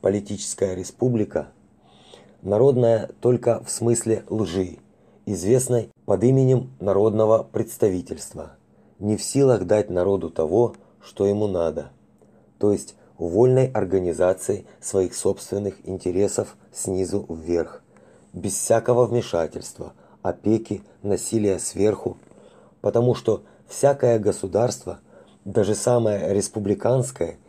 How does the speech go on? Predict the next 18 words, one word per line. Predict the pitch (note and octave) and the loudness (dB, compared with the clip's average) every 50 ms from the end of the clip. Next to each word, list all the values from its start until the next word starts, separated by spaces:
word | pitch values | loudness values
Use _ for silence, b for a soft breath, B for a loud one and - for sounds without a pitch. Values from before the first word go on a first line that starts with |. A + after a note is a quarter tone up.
| b b b | b b b
и | A2 | -6
самое | G2 - - A2+ G#2 G2+ G2 F#2 F2 - | -4 0 0 2 2 2 2 0 -2 -4
демократическое, | - F2+ F#2+ G2 G2+ F#2 - - F#2+ F2+ - - A#2+ A2+ - - - - - F2+ E2 D#2 - - b b b b b b b b b b | -6 -4 -2 -2 -2 -2 -2 -2 -6 -4 -4 -6 -8 -8 -6 -8 -6 -6 -6 -6 -6 -8 -14 -18 b b b b b b b b b b
даже | b G2 A#2 B2 G2+ A#2+ B2 - - | b 2 4 4 4 4 2 0 0
мнимо | G#2 A2 A#2 B2 B2+ B2+ C3 B2+ A#2 A2 | -4 -2 0 2 4 4 4 4 4 4
народное | A2 A2 G#2+ A2 A2 G2+ F2+ F2 F2+ E2+ E2+ | 2 2 2 2 0 0 -2 -6 -6 -6 -6
государство, | E2+ F#2 F2 - - F2+ F2 F#2+ A2+ B2+ - - - - E2+ F2+ - B B B B B B B B B | -6 -6 -6 -6 -6 -4 -2 0 0 0 -2 -6 -10 -12 -14 -14 -16 B B B B B B B B B
задуманное | B G2 E2 A2 A2 G#2+ A2+ A#2 A2 G#2 G2 F#2+ F#2+ F2+ E2+ D#2+ - b b b b | B -2 2 2 2 4 4 2 2 0 -2 -4 -6 -6 -6 -8 -8 b b b b
господином | - G2+ F#2 - - - A2 G2+ F#2+ A2 G#2+ G2+ F#2 F2+ F2 | -4 -4 -4 -2 0 0 0 0 0 0 0 0 0 0 2
Марксом, | F#2 G#2 A#2+ - - - - - E2+ D#2 - - _ _ b b b b b b b b b | 2 2 2 0 -2 -6 -4 -4 -4 -4 -6 -18 _ _ b b b b b b b b b
в | - | -12
сущности | - - - D#3 B2 - - B2 - - - A#2+ | -6 -4 -2 -2 -2 -2 -2 -4 -2 -2 -4 -4
своей | - - - G#2+ G2+ G2 G#2 A#2 A#2 G#2+ - B B B B B B B | -4 -2 0 0 2 2 2 2 2 0 -2 B B B B B B B
не | A2 B2+ D3 | -2 -2 0
представляет | C#3 C#3 C#3 C3 - - - C3 A2+ A2 G#2+ G#2+ A2 A2 - G2 | 0 -2 -4 -4 -2 0 2 2 4 4 4 4 4 4 2 -2
ничего | G#2 G2 - - - G2+ F2 E2+ F2+ F2+ - - b b b b | -6 -6 -4 -2 0 0 2 2 2 0 -2 -6 b b b b
иного, | - G2+ F#2+ F#2+ G#2+ A#2+ A#2 A#2+ | -4 -2 0 2 4 4 4 4
как | A#2 A#2+ A2 G#2+ - - | 2 0 -2 -4 -4 -8